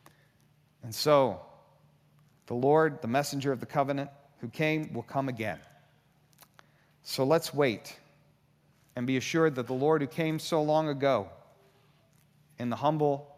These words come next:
way that he came as a baby and then as a man crucified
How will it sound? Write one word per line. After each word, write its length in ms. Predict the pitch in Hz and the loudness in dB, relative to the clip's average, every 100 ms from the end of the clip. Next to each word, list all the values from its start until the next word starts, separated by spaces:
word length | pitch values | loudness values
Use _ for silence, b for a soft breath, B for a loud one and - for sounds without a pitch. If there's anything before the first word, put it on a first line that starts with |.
| - _ _ _ _ _ _ - | -20 _ _ _ _ _ _ -10
way 380 | 123 151 156 156 | 0 4 4 2
that 160 | 143 | -2
he 80 | 135 | -4
came 420 | - 156 151 147 | -4 -4 -2 -4
as 140 | 120 113 | -6 -6
a 140 | 101 b b b | -8 b b b
baby 420 | 147 165 156 156 | 2 2 2 -2
and 120 | 143 113 | -4 -6
then 100 | 117 | -8
as 120 | 110 | -6
a 40 | |
man 300 | 131 151 143 | -4 -2 -4
crucified 680 | - 160 - 139 139 135 | -4 -6 -6 -4 -2 -4